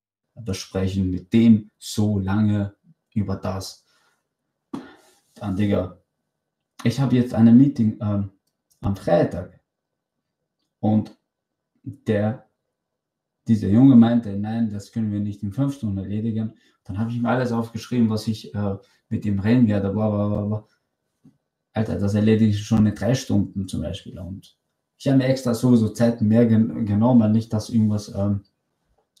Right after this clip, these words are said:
nicht, äh, passt. Aber trotzdem, man könnte, man könnte besser Zeit nutzen, als nur, äh, nur irgendwie jammern, dass man keine Zeit hat und dass man arbeitet und keine Ahnung was.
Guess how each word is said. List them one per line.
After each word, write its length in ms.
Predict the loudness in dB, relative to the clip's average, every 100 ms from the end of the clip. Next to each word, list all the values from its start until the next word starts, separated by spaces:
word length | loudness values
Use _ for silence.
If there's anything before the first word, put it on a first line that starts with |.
| _ -2
nicht, 320 | -2 -2 -10
äh, 280 | -4 -2 -2 -6 _
passt. 400 | -2 -2 -2 -14 _ _ -20 _ _
Aber 540 | 2 2 4 2 0 -6
trotzdem, 480 | -2 -2 -2 -2 0
man 200 | 0 0
könnte, 400 | 0 0 0 -2
man 240 | 0 0 2
könnte 440 | 2 2 -2 -4 -6
besser 380 | -2 -2 -2 -10
Zeit 280 | -6 -6 -2
nutzen, 440 | -2 -2 -6 -6
als 500 | -6 -6 -6 -8 -20 _ _ _ _
nur, 460 | 0 2 2 0 -2
äh, 260 | -4 -6 -10 _ _ _ _ _ _
nur 300 | 6 6 6
irgendwie 540 | 8 8 8 4 0 -2
jammern, 440 | 0 2 2 0
dass 220 | -4 -10 -10
man 100 | -8
keine 240 | -6 -6
Zeit 300 | -6 -8 -6
hat 240 | -8 -8
und 160 | -6 -6
dass 180 | -8 -8
man 180 | -8 -8
arbeitet 580 | -12 -10 -6 -6 -8 -10
und 140 | -10
keine 160 | -8 -8
Ahnung 180 | -8 -8
was. 200 | -12